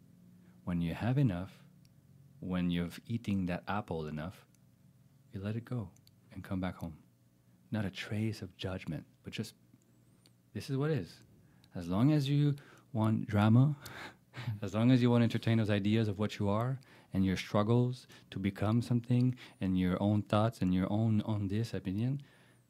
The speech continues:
that's fine. When you realize what they truly are, you might actually let them go, you know? And you realize that you still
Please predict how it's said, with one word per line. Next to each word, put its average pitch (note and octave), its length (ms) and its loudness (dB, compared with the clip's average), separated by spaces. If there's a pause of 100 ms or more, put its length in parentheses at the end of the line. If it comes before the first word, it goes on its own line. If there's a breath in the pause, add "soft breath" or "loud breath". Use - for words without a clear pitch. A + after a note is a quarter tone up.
that's - 160 -10
fine. G2+ 480 -4 (200)
When F2+ 160 -6
you E2+ 100 -4
realize G#2 440 0
what F#2 180 -6 (200)
they F2 140 -8
truly C3+ 680 0
are, F2 340 -10 (920)
you G2+ 100 -4
might E2 280 -4 (300)
actually F2+ 360 -10
let E2+ 200 -10
them F#2 180 -10
go, E2 220 -14 (520)
you F#2 60 -12
know? F2+ 200 -10 (1300 soft breath)
And F#2 120 -4
you E2+ 60 -6
realize F#2+ 420 -2
that E2 180 -6
you F2 100 -6
still G#2 400 -6